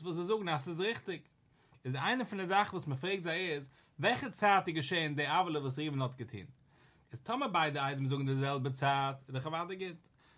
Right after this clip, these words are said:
וואס איז אבער, טאמער האט צוויי איידעם, אין יעדער איינער זאגט דער אנדערער צייט ווי זיין חבר. ווי די משל, איינער זאגט, דער מעשה געשען דער צווייטע שעה, איינער זאגט, דער געשען דער דריטע שעה.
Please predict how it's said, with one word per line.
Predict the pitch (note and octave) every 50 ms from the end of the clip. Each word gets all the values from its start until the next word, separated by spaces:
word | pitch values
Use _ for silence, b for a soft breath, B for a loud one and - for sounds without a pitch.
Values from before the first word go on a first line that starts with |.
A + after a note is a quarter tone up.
| b b -
וואס | D3 A3 C4 C#4
איז | C#4+ B3 G3
אבער, | G3+ F#3 F3+ D#3+ D#3
טאמער | C3+ F3 E3 D#3 C3+ E3+
האט | D3+
צוויי | - - E3 F#3 G3+ A3 G#3
איידעם, | E3 D3+ C#3 B2+ A#2 A#2+ B2+ C3+ - - - D3+
אין | C#3+ D3+
יעדער | E3+ G#3 B3 B3+ A#3+ A3+
איינער | G#3+ G#3 G3+
זאגט | F#3 G3+ F#3+
דער | - F#3 F3+ G3
אנדערער | G#3+ G#3 G3+ F#3 C#3+
צייט | - F#3+ F#3 F3+ E3+ D#3+
ווי | D#3
זיין | D3+ D#3+ D3+ C3
חבר. | - D#3 C#3+ C3+ B2 A#2 - - b b b b b b b -
ווי | F3
די | F#3 F#3+
משל, | G3 G3 D3+ - C3+ B2+ - -
איינער | E3+ G#3 A3+ A3+ G#3
זאגט, | F#3 G3 F3+ D3
דער | D#3 D#3+
מעשה | D#3+ E3+ F#3 F#3+ F#3 - F3+
געשען | C3+ - E3 D3+ C#3+
דער | C#3
צווייטע | C3 - B2 B2+ A#2+ A2+ - - A2+
שעה, | - A#2+ A#2 - - - b b b b b b
איינער | - - G#3+ A3 A3
זאגט, | G#3 A#3+ A#3 - -
דער | G3 F#3
געשען | F3+ - G#3+ G#3 G3+
דער | G3+
דריטע | F#3 F#3+ G3 G3+ G3 - F#3+
שעה. | F3+ - E3+ D3